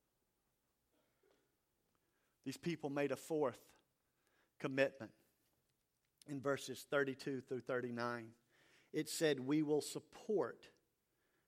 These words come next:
God's work." The phrase, "the house of our God," it's used nine times, or God's work is used nine times in this section. It refers to a restored temple.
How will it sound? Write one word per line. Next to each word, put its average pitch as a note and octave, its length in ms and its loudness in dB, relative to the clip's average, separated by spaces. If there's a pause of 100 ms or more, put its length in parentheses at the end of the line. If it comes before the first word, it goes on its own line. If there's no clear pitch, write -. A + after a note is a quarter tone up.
(160)
God's C3+ 360 2
work." B2 600 -2 (3500)
The B2+ 60 -8
phrase, D#3 500 4
"the C3+ 100 -2
house D#3 360 2
of C3+ 120 -2
our C3 120 2
God," A#2+ 440 -2 (720)
it's C#3+ 200 -10
used D#3 240 -2
nine D3+ 300 2
times, C#3+ 480 0
or B2+ 240 -2 (360)
God's C#3+ 300 6
work C#3 360 2
is B2+ 140 -4
used C#3+ 220 -4
nine C#3 300 2
times C#3+ 400 -2
in C3 120 -6
this B2 120 -6
section. C#3 480 -4
It C3 140 -10
refers C#3+ 460 0
to C3+ 200 -2
a B2+ 80 0
restored C#3 600 -2
temple. C#3+ 440 -6